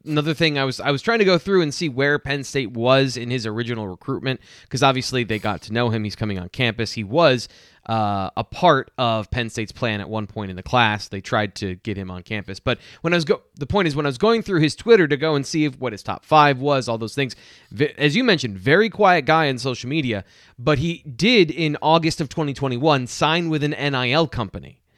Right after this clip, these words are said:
So he's already got representation, I think, from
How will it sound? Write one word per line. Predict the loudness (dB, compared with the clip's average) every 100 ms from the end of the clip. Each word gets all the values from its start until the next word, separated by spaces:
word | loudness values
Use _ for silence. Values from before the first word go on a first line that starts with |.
| _ _ -14
So | -4 2 4 4 0 -8
he's | -8 -2 -2 -4
already | -2 2 2 4 4 4 4
got | 2 0 0
representation, | -2 -2 -6 -6 -6 -4 -4 -2 -4
I | -4 -4
think, | -6 -10
from | -8 -4 -4 -6